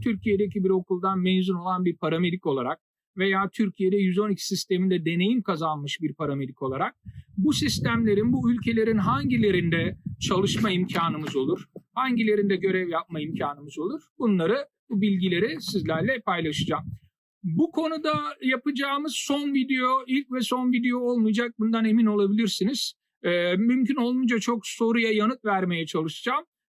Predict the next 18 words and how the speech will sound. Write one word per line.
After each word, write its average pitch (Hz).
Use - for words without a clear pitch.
Ancak 226
aklınızda 220
kalan 190
başka 202
sorular 170
ol-, 165
olursa, 175
e, -
bundan 240
sonraki, 180
e, 170
paylaşımlarımızda 170
gerek 202
sosyal 190
medyada 170
gerek 175
YouTube 175
üzerinden 147